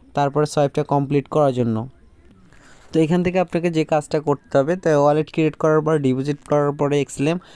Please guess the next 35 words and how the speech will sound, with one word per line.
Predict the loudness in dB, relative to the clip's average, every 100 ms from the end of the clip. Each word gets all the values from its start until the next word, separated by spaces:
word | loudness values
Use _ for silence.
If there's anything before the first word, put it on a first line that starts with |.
| -14
তারপরে | -6 -4 0 0
এখান | -2 -4
থেকে | -2 0
এই | 0
মার্কেট | 2 0 0 -2 -2
অপশনটাতে | -2 -2 -4 -4 -6
চলে | -4 -2
যাবেন। | 0 0 -2 -4 _ _ -20 _ _ _ _ _
তো | -4
এখান | -2 -2
থেকে | -2 -2
মার্কেট | 0 0 -2 -2
অপশনটাতে | -4 -4 -6 -4 -2
যাওয়ার | 0 2 0
পরে | -2 -2 -2 -4 _ _ _ _ -10
এখান | -6 -6
থেকে | -6 -4 -2
মার্কেটটা | -2 -4 -6 -4
দেখতে | -4 -4 -4
পাবেন, | -4 -4 -2
আর | 0 0
অবশ্যই | 0 -2 -2
ডেস্কটপ | -2 -2 -4 -4
মোড | -4
করে | 0 0
নেবেন। | 0 -2
তো | 0
এখান | 0 0 -2
থেকে | 0
ওয়াই | 2 2 2
এক্স | -2 -4
এল | -2
এম | -2
এবং | -2 -2
এক্সএলএম | -4 -4 -4 -4